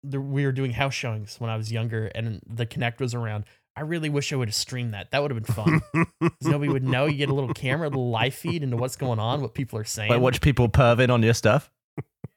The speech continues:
Speaker 1: Yeah, like, walking around and giving, giving comments
Speaker 2: <laughs>
Speaker 1: about my wall posters or whatever. Just being like, "This space, what, what about this?" I really wish I did that.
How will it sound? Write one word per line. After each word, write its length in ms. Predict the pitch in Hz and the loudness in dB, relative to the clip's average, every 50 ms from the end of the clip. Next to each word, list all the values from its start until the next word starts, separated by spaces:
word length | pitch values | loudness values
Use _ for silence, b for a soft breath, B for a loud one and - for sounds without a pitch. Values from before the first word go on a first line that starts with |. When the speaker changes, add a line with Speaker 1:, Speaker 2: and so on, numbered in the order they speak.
| _ - | _ 2
Speaker 1:
Yeah, 380 | 180 196 196 208 208 196 190 | 4 6 8 8 8 8 6
like, 200 | 185 170 165 147 | 6 4 4 4
walking 300 | 156 156 147 147 175 156 | 4 2 2 2 2 0
around 360 | 139 135 135 139 143 147 151 151 | 2 2 2 4 4 4 4 4
and 380 | 147 147 135 131 - - - | 2 0 -2 -4 -6 -8 -6
giving, 340 | 123 143 139 135 131 127 123 | -2 -2 0 0 0 -2 -2
giving 200 | 120 120 139 139 | -2 2 4 4
comments 580 | - - - 269 202 - - - 139 147 - - | 4 4 4 4 4 4 4 2 4 4 2 2
Speaker 2:
<laughs> 20 | |
Speaker 1:
about 440 | 147 120 123 120 117 117 113 - - _ _ _ _ _ _ | 2 2 2 2 2 2 0 -4 -8 _ _ _ _ _ _
my 160 | - 147 127 120 | -4 -2 0 0
wall 300 | 113 113 123 131 139 135 | 2 2 4 4 4 4
posters 680 | - 156 160 151 - - - 165 156 156 151 139 139 | 4 2 2 2 0 0 -2 -2 -2 0 0 -2 -2
or 80 | 147 147 | 0 0
whatever. 520 | 143 143 143 143 139 143 147 147 147 139 | 2 4 4 2 2 2 2 2 2 2
Just 180 | 131 117 113 - | 0 -2 -4 -4
being 100 | - 120 | -4 -4
like, 140 | 117 113 110 | -2 -2 -2
"This 140 | 139 143 | -4 -4
space, 440 | - - - 110 104 107 - - - | -4 -4 -4 -6 -6 -6 -6 -8 -4
what, 220 | 120 123 131 135 127 | -2 -2 -2 0 0
what 120 | 139 139 | 0 0
about 180 | 135 131 117 - | 2 0 0 0
this?" 280 | 147 - - - - - | 0 0 0 -2 -4 -2
I 60 | 120 | -2
really 200 | 131 131 131 127 | 0 0 0 0
wish 220 | 117 113 110 - 113 | 0 -2 -2 -4 -6
I 20 | |
did 200 | 101 98 101 - | -8 -8 -10 -14
that. 180 | - - - | -14 -18 -20